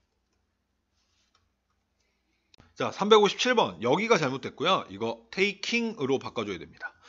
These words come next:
왜? take place와 이건 happen과 동일한 얘기죠. 근데 이 take place, happen, 어떤 일이 발생하다. 이거는 일형식 자동사죠. 그렇기 때문에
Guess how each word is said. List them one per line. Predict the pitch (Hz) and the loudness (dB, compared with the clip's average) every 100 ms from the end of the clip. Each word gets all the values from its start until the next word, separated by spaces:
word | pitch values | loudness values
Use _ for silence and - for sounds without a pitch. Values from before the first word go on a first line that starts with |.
| - - | -20 -2
왜? | 120 113 - | -2 -2 -6
take | - 220 233 233 | 0 0 2 0
place와 | 226 233 220 - 123 113 135 80 - _ - - | 2 2 2 0 -2 0 0 -4 -16 _ -20 -8
이건 | 123 196 | -2 -2
happen과 | - 247 240 262 247 226 214 | 0 -2 -2 -4 4 4 4
동일한 | 147 143 139 131 | 0 0 0 0
얘기죠. | 104 104 190 123 - _ - - | -4 -2 -2 -2 -8 _ -20 -4
근데 | 180 | 4
이 | 185 160 156 - | 6 6 2 0
take | 208 233 190 | -2 -2 0
place, | 208 165 - | 2 0 0
happen, | 196 202 156 104 | -4 -2 -4 -4
어떤 | 123 127 180 | -6 -2 -2
일이 | 170 151 | -2 -4
발생하다. | - 113 185 170 104 - | -4 -2 0 0 -4 -8
이거는 | 123 156 233 240 - - _ | -2 0 0 -2 -18 -20 _
일형식 | 135 175 220 220 226 214 220 220 | -4 4 4 4 0 -2 -2 -4
자동사죠. | - - 120 170 170 117 92 120 _ _ _ _ _ _ _ _ _ _ _ _ _ | -6 -2 0 0 -2 -6 -8 -12 _ _ _ _ _ _ _ _ _ _ _ _ _
그렇기 | - 151 156 | -2 0 0
때문에 | 160 131 127 214 233 | -2 -2 2 0 0